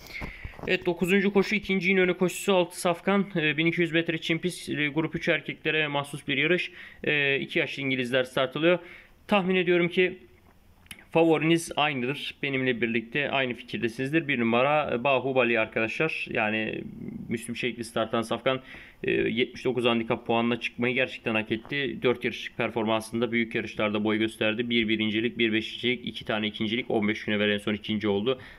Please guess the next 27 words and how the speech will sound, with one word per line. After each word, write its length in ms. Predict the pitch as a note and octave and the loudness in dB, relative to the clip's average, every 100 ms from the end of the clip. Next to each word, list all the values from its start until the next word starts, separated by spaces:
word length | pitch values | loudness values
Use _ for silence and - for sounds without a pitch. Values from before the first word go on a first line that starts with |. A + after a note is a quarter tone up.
| - | -8
Safkan 460 | - G#2+ A#2 A2+ | -4 -2 0 0
burada 340 | A2+ G#2+ B2+ C3 - - - | 0 2 0 0 -4 -4 0
net 280 | B2+ B2 B2+ | 0 0 -2
bir 40 | |
şekilde 380 | - A2+ G2+ A#2+ | -4 -2 -2 -2
favorimiz 760 | - A2 G#2+ A2 C#3+ - G#2+ A2+ | 0 4 4 4 0 -4 -4 0
ve 260 | A2+ A2+ | 0 0
bu 80 | A#2 | 0
mesafede 460 | A2+ A2+ G#2+ A2 A2+ | 0 0 -2 0 0
etkili 260 | A2+ A2+ | 0 0
olduğu 180 | A2 G#2 | 2 2
için 260 | G#2+ C#3 A#2+ | -2 -2 -2
yine, 260 | A2+ C3 - - - - | 0 -2 -6 -18 -4 2
e, 460 | A2+ A2 G#2+ G#2+ A2 | 4 4 2 0 0
tek 200 | D3+ - | -2 0
olarak 360 | G#2+ B2+ C3+ | 2 2 2
bırakmanızı 480 | B2 A#2 - A2+ A#2 | 0 0 0 0 2
uygun 320 | C#3 A#2 A#2 | 2 2 2
buluyorum 280 | A2 A#2 A2+ | 2 2 2
arkadaşlar. 600 | G#2+ G#2 A2 A2 D#3 E3 - - - - - | 2 2 0 0 0 -2 -8 -16 -16 -12 0
Ya 240 | E3+ E3+ | 0 2
burada 240 | G3 G3 F3 | 2 4 4
tek 220 | G3 - | 2 0
atmayacağım, 560 | G3+ F#3+ E3+ D3+ D#3+ D3+ | 0 2 2 4 0 2
at 240 | F3+ F#3 E3 | 0 2 2
yazacağım 460 | D#3 D3 D#3 D#3 | 2 0 -2 0
diyorsanız 580 | F#3+ F#3 D#3 D#3+ F3 | 2 2 2 0 0